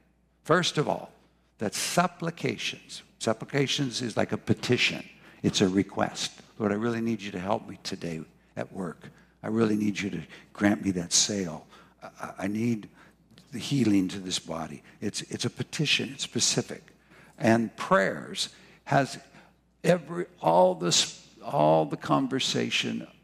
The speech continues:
of worship and movement toward God. Then intercessions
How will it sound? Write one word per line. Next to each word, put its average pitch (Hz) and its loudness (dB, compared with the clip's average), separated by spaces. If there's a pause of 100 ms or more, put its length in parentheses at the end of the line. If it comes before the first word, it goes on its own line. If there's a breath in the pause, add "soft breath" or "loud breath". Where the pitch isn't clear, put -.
(160)
of 107 -8
worship 143 0 (1040)
and 95 -2 (160)
movement 127 4
toward 110 -4
God. 82 -6 (680)
Then 135 2
intercessions - 0